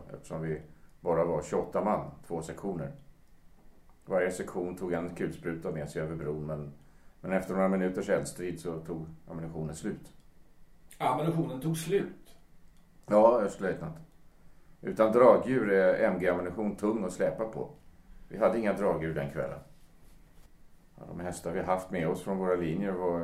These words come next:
Speaker 1: var skjutna. Vi hade alltså efterhand bara våra våra gevär, liksom fienden.
Speaker 2: Ja. Fortsätt.
Speaker 1: Ja. Ja,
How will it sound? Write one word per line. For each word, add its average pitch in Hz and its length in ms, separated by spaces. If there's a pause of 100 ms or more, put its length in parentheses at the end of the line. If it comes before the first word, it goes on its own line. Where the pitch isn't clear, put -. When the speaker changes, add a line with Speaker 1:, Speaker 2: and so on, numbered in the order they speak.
Speaker 1:
var 90 160
skjutna. 98 480 (920)
Vi - 100
hade 87 220
alltså 85 340
efterhand 82 440
bara 78 320 (220)
våra 78 340 (720)
våra 110 180
gevär, 110 500
liksom 90 280
fienden. 80 380 (2500)
Speaker 2:
Ja. 104 140 (720)
Fortsätt. 156 480 (1700)
Speaker 1:
Ja. 71 180 (2500)
Ja, 98 100